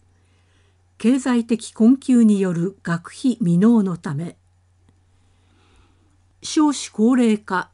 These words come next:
人口減少が叫ばれる中、新たな県民会館と仙台市の音楽ホールが、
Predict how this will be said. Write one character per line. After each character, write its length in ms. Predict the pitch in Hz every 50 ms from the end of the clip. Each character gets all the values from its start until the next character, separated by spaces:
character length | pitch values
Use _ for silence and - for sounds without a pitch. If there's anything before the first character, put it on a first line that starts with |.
| _ -
人 260 | - - 214 254 311
口 320 | - - 311 285 269 262
減 240 | 220 214 240 254 285
少 300 | 262 - - 262 247 233
が 100 | 226 220 208
叫 280 | - 202 - - 214
ば 120 | 214 220 208
れ 120 | 208 196
る 100 | 175 165
中、 420 | 160 170 165 - - - - - _ _ _ _ _ _ _ _ _ _ _ _ _ _ -
新 220 | 240 254 311 294
た 120 | 302 240 214
な 120 | 190 185
県 280 | 180 - 233 240 269 277
民 180 | 269 262 254 247
会 240 | - 269 247 233 226
館 220 | - 208 180 175
と 340 | 175 - - 180 175 - _ _ _ _ _ _ _ _
仙 260 | - - 254 277 302
台 220 | 285 294 277 262 247
市 160 | - - 202
の 140 | 190 185 202
音 140 | 254 277 269
楽 240 | 262 254 - -
ホ 220 | 233 - 254 240 220
ー 40 | 202
ル 100 | 170 156
が、 260 | 160 160 - -